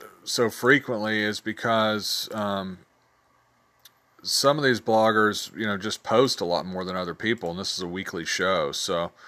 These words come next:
um, for example, like Chris Tam over at Elf Maids and Octopi might post, you know, like, four times a week,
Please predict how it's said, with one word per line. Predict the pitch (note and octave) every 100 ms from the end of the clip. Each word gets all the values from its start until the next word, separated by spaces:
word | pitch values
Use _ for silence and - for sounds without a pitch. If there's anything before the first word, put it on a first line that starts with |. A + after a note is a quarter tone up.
| - - -
um, | F#2 F#2 F2+ F2+
for | E2+ G2+ F#2+
example, | - G#2+ G2+ G#2 F#2
like | F2+ -
Chris | - A2 -
Tam | - G#2 A2
over | G2 F2+ E2+
at |
Elf | F#2 F#2
Maids | G2 F#2
and | E2+
Octopi | E2+ G#2+ - F#2+ F2
might | F2+ -
post, | - F#2 F2 -
you | G#2+
know, | F#2+ E2+
like, | C#2
four | - G2 F2+
times | G2+ F2+ E2+
a |
week, | D#2+ G2 G#2 -